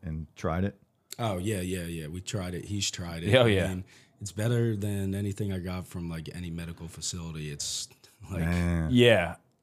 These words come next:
Speaker 3: Oh, Sly, I'm telling you, dude, it's, it's legit. And some of the, what was the one strain? It was like, uh, it was like banana cook. I know we
Speaker 2: Yeah.
Speaker 3: tried, we tried banana cookies, I think was the one. There was another one.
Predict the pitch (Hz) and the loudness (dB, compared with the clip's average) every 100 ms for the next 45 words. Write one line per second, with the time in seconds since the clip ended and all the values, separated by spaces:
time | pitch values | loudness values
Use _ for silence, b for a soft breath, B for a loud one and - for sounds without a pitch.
0 | - 165 117 76 - _ _ - 127 107 | 6 10 10 6 -8 _ _ 4 6 6
1 | 123 139 135 101 90 87 - 131 139 - | 6 8 8 6 2 0 4 6 6 2
2 | - - 127 139 131 104 123 110 147 160 | -2 2 4 4 2 6 6 6 4 2
3 | 156 - _ _ _ - 180 190 175 151 | 0 -6 _ _ _ 2 4 4 4 4
4 | 202 208 - 143 120 117 110 113 104 101 | 8 6 6 4 6 6 4 2 4 4
5 | 87 _ _ - B B B B B B | 2 _ _ -8 B B B B B B
6 | B 110 104 80 95 92 98 - 117 - | B 0 2 4 4 4 4 2 -2 2
7 | 131 175 151 - - - 98 90 87 - | 6 6 4 -2 -14 -12 -8 -8 -10 0
8 | 160 127 117 123 139 104 95 135 165 156 | 6 6 6 2 4 4 6 6 6 4
9 | 160 165 156 143 - - 147 123 113 110 | 2 2 2 0 -2 0 2 2 4 4
10 | 113 120 117 117 113 113 b b b b | 6 6 6 6 2 -4 b b b b
11 | - 127 117 113 120 147 160 139 120 120 | -4 -2 0 2 4 4 4 4 2 2
12 | 117 113 107 101 | 2 0 0 -4